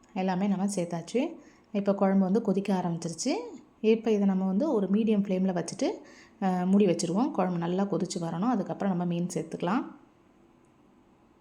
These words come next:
இந்த சட்டி பார்த்திங்கன்னா நல்லா சீக்கிரம் சூடாயிடுது. ஸ்டவ்வில் வைக்கும்போது பார்த்திங்கன்னா நல்லாவே வச்ச உடனேவே சூடாயிடுது. ஆ, நான் ஏற்கனவே வச்சிருந்த ஒரு சிவப்பு சட்டி வச்சுருந்தேன் பார்த்திங்களா, அது வந்து வச்சு ஹீட் ஆகிறதுக்கே ரொம்ப நேரம் ஆகுது. இது வச்சதுமே நல்லா நம்ம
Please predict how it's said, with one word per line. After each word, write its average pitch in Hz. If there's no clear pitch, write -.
இந்த 214
சட்டி 220
பார்த்திங்கன்னா 214
நல்லா 196
சீக்கிரம் 233
சூடாயிடுது. 175
ஸ்டவ்வில் 185
வைக்கும்போது 180
பார்த்திங்கன்னா 196
நல்லாவே 180
வச்ச 165
உடனேவே 190
சூடாயிடுது. 175
ஆ, 190
நான் 196
ஏற்கனவே 208
வச்சிருந்த 214
ஒரு 185
சிவப்பு 190
சட்டி 190
வச்சுருந்தேன் 175
பார்த்திங்களா, 175
அது 185
வந்து 202
வச்சு 202
ஹீட் 202
ஆகிறதுக்கே 202
ரொம்ப 175
நேரம் 208
ஆகுது. 185
இது 208
வச்சதுமே 247
நல்லா 208
நம்ம 196